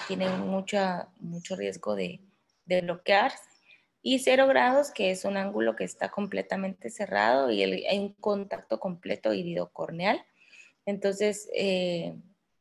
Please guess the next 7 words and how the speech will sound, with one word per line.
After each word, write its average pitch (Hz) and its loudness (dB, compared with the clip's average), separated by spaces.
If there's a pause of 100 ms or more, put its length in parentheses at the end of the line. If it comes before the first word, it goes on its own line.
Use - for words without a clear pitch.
(880)
esto 202 -4
es 202 -4
importante 185 -4
que 113 -6
se 104 -6
haga 95 -4
tratamiento 165 -8